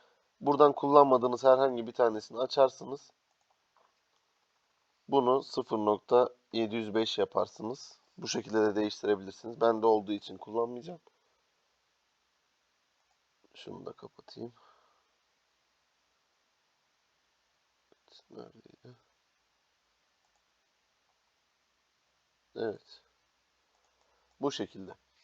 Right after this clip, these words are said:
Fib düzeltmesi dediğim gibi burada. Ayarını bilmeyen arkadaşlar birkaç tane soru gelmiş. O yüzden bunu da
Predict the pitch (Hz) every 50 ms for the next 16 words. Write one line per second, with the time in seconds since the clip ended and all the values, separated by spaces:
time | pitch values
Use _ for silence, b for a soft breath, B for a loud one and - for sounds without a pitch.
0 | b b b b b b b b b b b b _ - 165 160 - - 160 160
1 | 160 156 - 135 156 156 - 156 147 151 143 156 151 151 147 147 139 139 151 156
2 | 147 117 120 135 - - - _ _ _ _ _ _ _ _ _ _ _ _ _
3 | _ _ - - - 127 135 139 143 143 151 151 139 143 139 135 143 143 143 139
4 | 139 139 139 - 147 139 139 135 - 135 131 117 117 117 - 135 135 - - -
5 | 135 131 127 131 131 - - _ _ - - - 120 123 135 139 147 147 147 156
6 | 151 - - 131 135 127 117 - 127 123 123 123 123 120 123 120